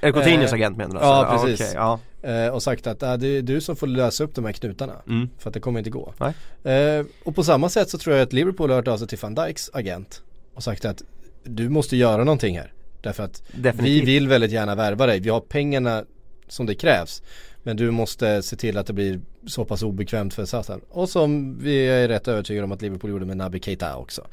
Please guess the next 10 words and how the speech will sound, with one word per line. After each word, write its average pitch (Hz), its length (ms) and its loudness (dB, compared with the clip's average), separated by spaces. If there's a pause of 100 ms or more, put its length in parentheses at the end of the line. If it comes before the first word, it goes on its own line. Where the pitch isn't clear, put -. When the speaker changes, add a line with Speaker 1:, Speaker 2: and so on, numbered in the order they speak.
Speaker 1:
Mm. 160 160 2 (500)
Speaker 2:
Eh, 139 60 -2
och 165 180 -2
så 185 60 2
där 117 180 4
håller 151 200 2
man 170 120 2
ju 170 60 0
på, 170 340 0 (300)
som 135 380 0